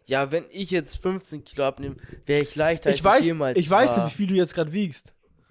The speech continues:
Speaker 1: Ich auch nicht.
Speaker 2: Schwierig. Ich würd grad sagen, was wiegst du?
Speaker 1: Keine Ahnung,
Speaker 2: Boah.
Speaker 1: so achtzig.
Speaker 2: Achtzig Kilo? Ja, aber ich würd schon sagen, dass du früher, wie viel hast du früher gewogen? Fünfundsechzig, sechzig?
Speaker 1: Zweiundsiebzig.
Speaker 2: Du warst früher keine zweiundsiebzig.
Speaker 1: Doch.
Speaker 2: Du warst früher schwerer als ich.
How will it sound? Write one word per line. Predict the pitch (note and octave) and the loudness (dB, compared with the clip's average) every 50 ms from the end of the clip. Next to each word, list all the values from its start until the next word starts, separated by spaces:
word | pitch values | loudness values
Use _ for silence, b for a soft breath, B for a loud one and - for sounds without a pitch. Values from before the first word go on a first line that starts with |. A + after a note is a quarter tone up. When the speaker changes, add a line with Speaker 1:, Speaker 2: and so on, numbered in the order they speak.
| _ _ _ _ | _ _ _ _
Speaker 1:
Ich | C3 B2 - B2 | -10 -8 -6 -2
auch | B2+ D3 E3+ E3+ | -2 0 0 0
nicht. | D3+ C3+ C3 C3 | -2 -4 -6 -2
Speaker 2:
Schwierig. | C3 F3+ A3 A3+ G#3+ F#3 G3 - | 0 2 4 4 4 2 -2 -4
Ich | G#3+ - | -2 0
würd | B3 B3+ - | 0 0 2
grad | A3 A#3 G#3+ | 2 0 2
sagen, | - A#3 A3 A3 A3 G#3 G#3 | 2 2 2 2 2 2 2
was | G3+ F#3 - - | 0 0 0 0
wiegst | G#3 A#3+ A3+ - - - | 0 0 0 -2 -2 0
du? | A#3+ B3 B3 B3 A3+ - - | 2 2 2 0 -2 -6 -10
Speaker 1:
Keine | - B2 B2 B2 B2 A2 | -10 -8 -6 -6 -4 -4
Ahnung, | A#2+ C3+ C#3+ D3 | -4 -2 0 2
Speaker 2:
Boah. | F3 F3 F3+ F3+ F#3 F#3 F3+ F3+ F3 C#3+ | 4 6 6 6 6 6 6 6 4 4
Speaker 1:
so | - F#2 | 2 0
achtzig. | - - - - - C3+ C3 C3+ B2+ _ _ _ - - - - - - - | -4 -10 -12 -12 -10 -10 -10 -10 -12 _ _ _ -20 -20 -20 -20 -20 -12 -8
Speaker 2:
Achtzig | - F3 E3 - - - F#3 - | -8 -8 -8 -10 -12 -12 -12 -4
Kilo? | - G3+ G3+ G#3 F#3+ | 0 2 2 4 4
Ja, | D#3+ D#3+ D#3+ D#3 | 2 2 2 2
aber | F3 F3+ | 2 0
ich | E3+ C#3+ | 0 0
würd | F#3 G3+ - | -2 -2 2
schon | - A#3 D#4 | 2 2 4
sagen, | D4 E4 D#4 D4+ | 4 4 2 2
dass | A#3+ - | 0 -2
du | F3 | -4
früher, | C#3+ - - G#3 G#3+ G3+ | -8 -4 0 2 2 2
wie | F3+ | 2
viel | D#3+ F#3 | 2 0
hast | E3+ - | 0 -2
du | D#3 | -4
früher | - - E3+ | -6 -4 -4
gewogen? | D#3+ D#3 F3 A3+ C4+ G#3 B B B B B B - | -2 0 0 0 0 0 B B B B B B -2
Fünfundsechzig, | - G#3 A3+ G3 F3+ F#3+ F3+ D3+ F#3+ G#3 G3+ - - B3+ G#3+ - | 2 2 4 4 4 2 2 2 2 0 0 -2 -4 -4 -2 0
sechzig? | - G#3 G#3 G#3 - - C4+ C4+ C4 | 0 0 0 -2 -4 -4 -2 0 0
Speaker 1:
Zweiundsiebzig. | - B2+ B2+ D3 D3 C#3 C3+ - - - F#3+ F3+ _ _ - - - - C3+ C3 C3 B2+ - - - - | 0 -2 -4 -6 -6 -8 -10 -10 -10 -10 -12 -12 _ _ -20 -20 -20 -18 -16 -16 -16 -18 -20 -20 -20 -20
Speaker 2:
Du | - - | -6 -2
warst | F3 F3 F3 - - | -2 -2 -2 -2 -2
früher | - F#3+ F#3+ F3 | 0 2 2 2
keine | E3+ E3+ F3 F3 E3 | 2 0 0 -2 -2
zweiundsiebzig. | - F3 F3 F3+ F3 C#3+ F3 E3+ - - D3+ - | 0 0 0 0 2 0 0 -2 -2 -4 -2 2
Speaker 1:
Doch. | G#3+ A3 B3+ C4 B3 G#3+ G3 | 4 4 6 6 6 6 6
Speaker 2:
Du | F#3+ A#3+ | 8 8
warst | C#4+ C#4 - | 6 6 4
früher | - B3 C#4 C4 A3 | 2 4 4 4 4
schwerer | - - G3+ A3 C4 D#4+ D4+ C#4+ C4+ | 4 4 6 8 8 10 8 8 6
als | A#3 G#3+ F3 - - | 4 2 2 0 0
ich. | A#3+ C4 F#4 F4+ - - - - | 2 4 4 2 0 -4 -14 -18